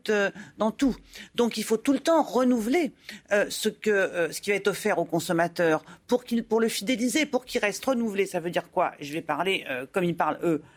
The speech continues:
parce qu'ils considèrent que les femmes sont du matériel, les femmes sont des matières premières de leur business. Il faut renouveler le stock des femmes, il faut qu'elles changent tout le temps, il faut qu'il y en ait des nouvelles tout le temps, et il faut renouveler les contenus. Et il faut que les contenus soient toujours de plus en plus,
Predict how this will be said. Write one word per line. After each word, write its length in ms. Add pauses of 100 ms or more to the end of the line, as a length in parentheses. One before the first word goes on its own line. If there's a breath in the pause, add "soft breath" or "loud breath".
(260 soft breath)
parce 140
qu'ils 160
considèrent 420
que 80
les 120
femmes 220
sont 140
du 120
matériel, 540
les 80
femmes 180
sont 120
des 120
matières 400
premières 580 (340 loud breath)
de 360 (120)
leur 200
business. 520 (300 loud breath)
Il 100
faut 140
renouveler 540
le 80
stock 260
des 120
femmes, 240
il 20
faut 100
qu'elles 160
changent 220
tout 100
le 60
temps, 220 (120)
il 40
faut 100
qu'il 100
y 40
en 40
ait 40
des 120
nouvelles 300
tout 100
le 60
temps, 200 (380 loud breath)
et 80
il 60
faut 140
renouveler 400
les 80
contenus. 460 (300 loud breath)
Et 60
il 60
faut 120
que 100
les 80
contenus 560
soient 220 (240)
toujours 380
de 100
plus 420
en 100
plus, 360